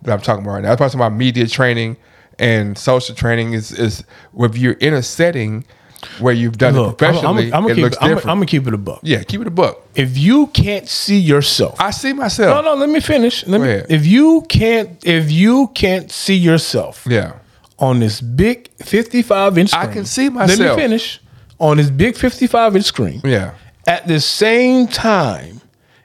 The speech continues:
Speaker 2: as you look into this squared camera back of this iPhone with the three lenses, that's a you problem.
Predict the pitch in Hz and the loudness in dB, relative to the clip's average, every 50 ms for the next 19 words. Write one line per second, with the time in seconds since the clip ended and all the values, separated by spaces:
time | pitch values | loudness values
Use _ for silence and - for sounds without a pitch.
0 | _ _ - 160 156 156 151 135 139 196 214 214 196 185 202 208 208 - 214 214 | _ _ -2 0 0 0 0 0 0 0 2 2 2 2 2 2 0 0 -2 -2
1 | 208 - 202 180 160 147 135 - - - - - - - 185 196 208 208 208 208 | 0 0 -2 0 0 0 -2 -2 -2 -6 -8 -8 -2 2 4 4 4 4 4 4
2 | 208 208 202 202 - _ _ _ - - 202 196 196 190 185 170 165 165 156 - | 4 2 0 -2 -6 _ _ _ -4 0 0 2 2 2 2 2 2 2 0 -2
3 | - - 131 139 151 156 151 147 - - - - 143 139 143 147 147 139 - - | -6 -4 0 2 2 2 2 0 -2 -8 -6 -2 -2 0 2 2 0 0 0 0
4 | 143 147 143 139 - - 131 127 131 123 127 131 127 - 123 120 - 127 139 170 | 2 2 2 2 0 0 0 0 0 0 -2 -4 -4 -6 -10 -8 -4 -2 0 0
5 | 190 202 214 220 202 180 135 104 87 87 - - - - - _ _ _ _ _ | 2 2 2 2 2 0 -2 -4 -6 -8 -10 -12 -14 -16 -20 _ _ _ _ _
6 | _ _ _ _ _ _ _ _ _ _ _ - 156 170 160 - - 123 120 110 | _ _ _ _ _ _ _ _ _ _ _ -2 -2 0 0 2 2 2 2 2
7 | 104 80 58 - - | -2 -6 -8 -10 -14